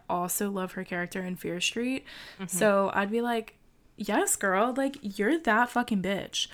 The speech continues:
Speaker 2: I saw
Speaker 1: Ooh,
Speaker 2: someone
Speaker 1: or
Speaker 2: on
Speaker 1: Jenna
Speaker 2: TikTok.
Speaker 1: Ortega.
Speaker 2: Yes. Them two, I had, um, I came across a video on TikTok that said,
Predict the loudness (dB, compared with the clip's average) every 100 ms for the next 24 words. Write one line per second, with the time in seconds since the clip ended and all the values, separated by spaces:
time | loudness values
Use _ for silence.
0 | -14 -16 -2 0 0 2 4 4 4 2
1 | 2 0 0 0 0 -2 0 -2 -2 -2
2 | -2 -2 -8 -14 -6 -4 -2 -4 -10 -18
3 | -20 _ _ -4 0 0 -2 -4 -2 0
4 | -2 -4 -4 -4 -4 -4 -8 -6 -4 -4
5 | -8 -10 -6 -6 -6 -6 -6 -8 -10 -12
6 | -10 -10 -10 -10 -12 -10 -10 -8 -10 -10
7 | -10 -6 -6 -8